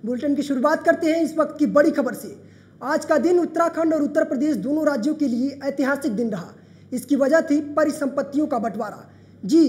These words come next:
एक बड़ा कदम उठाते हुए यूपी ने बड़े भाई की भूमिका अदा की है, क्योंकि अलकनंदा होटल का दोनों राज्यों के बीच इक्कीस वर्षीय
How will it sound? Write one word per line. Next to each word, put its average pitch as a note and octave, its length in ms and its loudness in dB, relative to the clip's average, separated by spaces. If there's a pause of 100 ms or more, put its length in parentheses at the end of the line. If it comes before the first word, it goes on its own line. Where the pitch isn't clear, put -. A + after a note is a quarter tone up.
(120)
एक C#4 240 -4
बड़ा D#4 220 4
कदम D#4+ 320 4
उठाते C#4+ 300 0
हुए D4+ 200 2
यूपी C#4 340 0
ने D#4+ 120 0
बड़े C4+ 280 0
भाई C4+ 220 0
की C#4+ 120 -4
भूमिका B3+ 360 0 (420)
अदा B3+ 200 0
की B3+ 180 -4
है, G3 140 -6 (320)
क्योंकि C#4 320 -2
अलकनंदा C#4 540 -2
होटल C#4 300 0
का C#4 180 -2
दोनों D4+ 360 -2
राज्यों C#4+ 280 -2
के C#4 120 -4
बीच C4 460 0
इक्कीस - 280 -4
वर्षीय C#4 420 -4